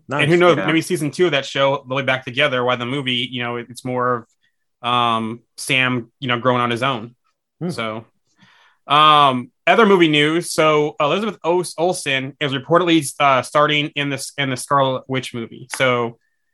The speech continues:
Speaker 2: it looks like we're gonna have a Scarlet Witch movie. I'm not sure how they're gonna do it. So whether it's gonna be, you know, House of M type stuff with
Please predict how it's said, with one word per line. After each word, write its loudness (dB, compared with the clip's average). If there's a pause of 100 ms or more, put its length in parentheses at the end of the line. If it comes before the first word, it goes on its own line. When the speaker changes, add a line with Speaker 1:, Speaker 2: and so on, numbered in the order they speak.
(120)
Speaker 2:
it 0
looks 2
like 2
we're 0
gonna 2
have 0
a -2
Scarlet 2
Witch -6
movie. -6
I'm -2
not 0
sure 0
how 4
they're 0
gonna 0
do 2
it. 0
So -14
whether 0
it's -6
gonna -6
be, -2 (140)
you -4
know, 0
House 0
of -4
M 2
type -2
stuff 2
with -6